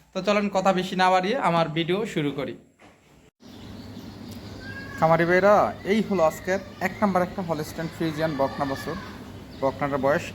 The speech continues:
আট মাস বয়সের। দেখেন বকনাটা, গলাটা একেবারে চিফা, কান ছোট, মাথা একেবারে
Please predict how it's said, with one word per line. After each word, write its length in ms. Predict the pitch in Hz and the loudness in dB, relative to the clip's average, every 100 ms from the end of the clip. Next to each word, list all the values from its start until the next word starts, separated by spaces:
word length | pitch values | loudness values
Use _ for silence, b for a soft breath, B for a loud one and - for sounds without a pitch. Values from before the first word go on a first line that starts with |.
| - | -2
আট 120 | 139 - | -2 0
মাস 160 | 143 139 - 131 | 0 0 -4 -2
বয়সের। 400 | 131 131 - 190 - - - - - - - - - - - - - - - | -2 -2 -4 -6 -8 -14 -14 -14 -14 -12 -12 -12 -12 -14 -14 -16 -16 -14 -6
দেখেন 300 | 127 - 127 | -6 -4 -4
বকনাটা, 400 | 120 120 127 139 151 - - - - - - - - - - - - - | -4 -4 -8 -10 -12 -14 -16 -16 -16 -18 -18 -18 -18 -18 -18 -16 -14 -4
গলাটা 320 | 123 131 139 - | 0 2 2 2
একেবারে 460 | 165 - 175 135 117 | -2 0 2 2 2
চিফা, 280 | 143 131 113 - - - - - - - 131 | -6 -4 -6 -6 -16 -20 -20 -20 -20 -4 2
কান 240 | 120 113 - | 4 2 -2
ছোট, 200 | 123 120 | -6 -4
মাথা 480 | 110 123 120 123 120 | -2 0 0 2 0
একেবারে 520 | - 147 147 123 | 2 2 2 -2